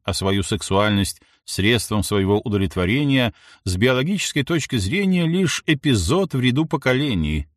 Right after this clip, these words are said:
кратковременный придаток зародышевой плазмы, наделённой виртуальной бессмертностью,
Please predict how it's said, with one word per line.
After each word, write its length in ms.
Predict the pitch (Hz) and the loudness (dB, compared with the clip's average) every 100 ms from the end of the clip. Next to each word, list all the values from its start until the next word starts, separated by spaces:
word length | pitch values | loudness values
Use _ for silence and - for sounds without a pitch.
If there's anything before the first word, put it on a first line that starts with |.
| _ | _
кратковременный 800 | - 123 - 110 98 180 175 151 | -2 -2 0 0 2 2 2 0
придаток 560 | 117 107 123 185 165 139 | 0 0 0 0 -2 -4
зародышевой 640 | 120 92 123 170 151 151 147 | -4 0 0 0 -2 -2 -4
плазмы, 640 | - 139 139 92 101 98 - - - | -2 0 2 2 0 0 -4 -12 -2
наделённой 680 | 113 95 92 165 165 156 | 0 2 0 0 2 2
виртуальной 560 | 123 123 - 135 139 127 | 2 0 0 0 2 0
бессмертностью, 960 | 117 117 120 120 98 101 92 - 101 | 0 -2 2 2 2 -2 -4 -2 -2